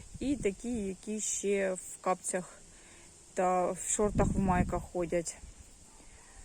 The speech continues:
Так це, <laughs> так це виглядає,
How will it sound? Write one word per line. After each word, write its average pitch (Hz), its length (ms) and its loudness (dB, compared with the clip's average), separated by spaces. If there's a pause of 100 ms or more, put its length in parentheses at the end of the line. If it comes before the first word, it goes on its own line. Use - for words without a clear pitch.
(840)
Так 202 260 -2 (240)
це, 254 200 0 (280)
<laughs> - 300 4
так 262 200 2
це - 180 -2
виглядає, 208 800 0